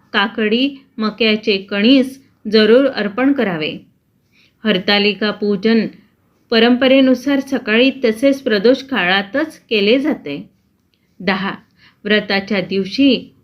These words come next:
हळदी कुंकाचा कार्यक्रम करून इतर स्त्रियांना आमंत्रित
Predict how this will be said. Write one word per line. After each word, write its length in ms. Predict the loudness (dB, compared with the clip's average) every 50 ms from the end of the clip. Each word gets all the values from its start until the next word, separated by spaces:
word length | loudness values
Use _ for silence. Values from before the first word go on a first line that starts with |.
| _ 0
हळदी 280 | 2 2 4 2 2
कुंकाचा 580 | 0 2 2 2 2 2 2 0 0 0 -2 -2
कार्यक्रम 640 | 0 0 0 0 0 -2 -2 0 0 2 2 2
करून 380 | 2 4 4 4 6 4 4 0 -2 -8 _ _ -4
इतर 300 | -2 -2 0 0 0 0
स्त्रियांना 680 | -2 -2 -2 0 2 2 2 2 0 2 2 2 2
आमंत्रित 500 | 2 2 0 0 0 2 2 2 2 0